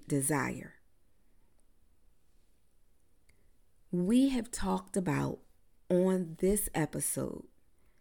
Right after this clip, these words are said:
distinctions and connections between diversity, equity, and inclusion, D E I,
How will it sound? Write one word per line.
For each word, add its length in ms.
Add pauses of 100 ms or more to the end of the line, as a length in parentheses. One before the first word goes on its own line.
(480)
distinctions 1000
and 140
connections 880 (300)
between 720 (420)
diversity, 600
equity, 440
and 80
inclusion, 720 (500)
D 120
E 360
I, 440